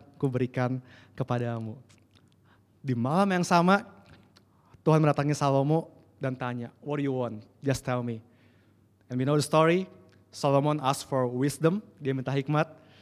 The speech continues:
Dan Salomo sampai hari ini bukan saja raja yang dikenal paling berhikmat, but he was also one of the richest king ever lived in history, right? Because you cannot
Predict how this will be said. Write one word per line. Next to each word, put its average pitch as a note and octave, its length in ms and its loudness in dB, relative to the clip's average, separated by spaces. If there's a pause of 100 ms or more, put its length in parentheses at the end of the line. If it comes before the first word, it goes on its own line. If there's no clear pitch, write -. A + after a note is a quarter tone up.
(340)
Dan C3 240 -2
Salomo G3+ 760 0
sampai E3 360 0
hari D#3+ 240 0
ini F3+ 240 0
bukan D#3+ 260 0
saja D#3 220 0
raja D3+ 240 0
yang D#3 160 2
dikenal D3 340 2
paling D#3 300 0
berhikmat, D3 480 -2 (560)
but C3+ 160 -4
he D3+ 80 0
was C#3 180 4
also C#3+ 240 -6
one C3 380 0
of D3 160 0
the C#3 80 -2
richest C#3+ 880 -4
king D#3 400 4 (180)
ever D3 300 0
lived D3 320 4 (100)
in D3+ 140 -4
history, C3 560 -2 (320)
right? F#3+ 240 -4 (580)
Because E3 380 -2
you F3 100 8
cannot E3+ 480 -2